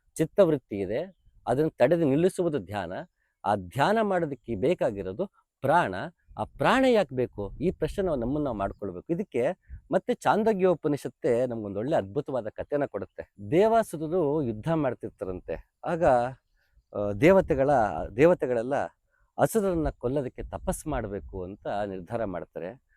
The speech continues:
ಆಗ ಅವರು ಮೊದಲು ಕಣ್ಣಿಂದ ತಪಸ್ ಮಾಡಕ್ ಶುರು ಮಾಡ್ತಾರೆ. ಅಸುರರೆಲ್ಲ ತಮ್ಮ ಕೈಯಲ್ಲಿದ್ದ ಪಾಪ ಎನ್ನುವ ಆಯುಧದಿಂದ ಕಣ್ಣಿಗೆ ಹೊಡಿತಾರಂತೆ. ಆಗ ಕಣ್ಣು ಸೋತೋಗ್ಬಿಡತ್ತಂತೆ.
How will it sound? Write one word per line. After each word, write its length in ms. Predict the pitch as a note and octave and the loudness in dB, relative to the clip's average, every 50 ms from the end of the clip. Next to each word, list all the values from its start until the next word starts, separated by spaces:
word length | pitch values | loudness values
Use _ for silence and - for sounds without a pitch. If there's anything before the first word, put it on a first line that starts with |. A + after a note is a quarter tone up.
| _ _ _ _ _ _ - | _ _ _ _ _ _ -2
ಆಗ 200 | F3+ G3+ F3 F3+ | -2 0 0 2
ಅವರು 300 | F3 F3+ F3+ E3+ C#3+ C#3 | 2 2 2 2 0 0
ಮೊದಲು 300 | C3+ C#3+ C#3+ C3+ E3 - | 0 -2 -2 -2 -4 -4
ಕಣ್ಣಿಂದ 520 | - - C#3+ D3+ F#3 G3 F#3+ F#3+ F#3 E3 F3 D3+ C3 A2+ F#2+ F#2 | -2 0 0 2 2 2 2 2 0 0 0 0 0 -2 -4 -4
ತಪಸ್ 400 | - - A#2 - C#3+ - - - | -8 -12 -12 -10 -12 -12 -10 -10
ಮಾಡಕ್ 220 | A#2 G#2+ G2+ - | -8 -8 -8 -10
ಶುರು 200 | - G#2 F2+ F#2+ | -10 -10 -10 -8
ಮಾಡ್ತಾರೆ. 520 | F#2+ F2 D#2+ D#2+ _ - E2+ G#2+ C3+ D#3+ _ _ _ _ _ - - - - - C#3+ | -8 -10 -10 -12 _ -14 -12 -12 -12 -14 _ _ _ _ _ -20 -20 -20 -8 -4 -2
ಅಸುರರೆಲ್ಲ 800 | D3 - B3 A3+ G#3 F#3 E3+ D#3+ D#3+ E3 F3 E3 D3 B2+ A2 | -2 0 0 0 0 0 0 0 0 2 2 4 4 4 2
ತಮ್ಮ 400 | G2+ - - A#2 A2+ A2+ G#2+ G2 F2+ - _ - - - _ _ _ _ _ | 0 -2 -6 -4 -2 -2 -2 -4 -6 -8 _ -20 -20 -20 _ _ _ _ _
ಕೈಯಲ್ಲಿದ್ದ 320 | - D#3 F3+ F3 D#3+ C#3+ C3+ E3 D3+ - _ | 2 4 4 4 2 2 0 -2 -2 -2 _
ಪಾಪ 320 | - C3 E3+ G#3+ - - G#3+ F#3+ | 2 4 4 4 4 4 4 4
ಎನ್ನುವ 260 | E3 D3+ D3 C3 A2 | 4 4 2 2 2
ಆಯುಧದಿಂದ 600 | F2+ G#2 C#3+ F#3+ F#3 C#3 C#3 B2+ B2+ B2 D3+ E3 F#3 B2+ A#2+ C3+ - _ _ | 4 4 4 2 2 0 -2 -4 -6 -6 -4 -2 0 0 0 -2 -4 _ _
ಕಣ್ಣಿಗೆ 680 | - D#3+ G3 G3+ G3 E3+ D#3+ E3+ D3 C3 A#2+ G#2 F2+ E2+ E2 _ _ _ - G2 E2+ | 0 2 2 4 2 2 2 4 4 4 2 0 -2 -6 -10 _ _ _ -18 -14 -8
ಹೊಡಿತಾರಂತೆ. 640 | E2 B2 C#3+ - - D3+ A2+ G#2 F#2 - - C#3+ | -4 -2 -2 -2 -2 -4 -6 -6 -6 -8 -10 -10
ಆಗ 220 | F3 E3+ E3+ F3+ F3 | -8 -6 -6 -6 -6
ಕಣ್ಣು 360 | - _ - A3 A#3+ A3+ G3 | -4 _ -2 0 0 0 -2
ಸೋತೋಗ್ಬಿಡತ್ತಂತೆ. 1040 | - - F3 G#3 - G#3 F3+ C3+ A2 G2+ F#2+ - - F2 E2 - - D2 - _ | -2 0 0 0 2 2 0 -2 -2 -6 -8 -8 -12 -16 -14 -14 -14 -14 -16 _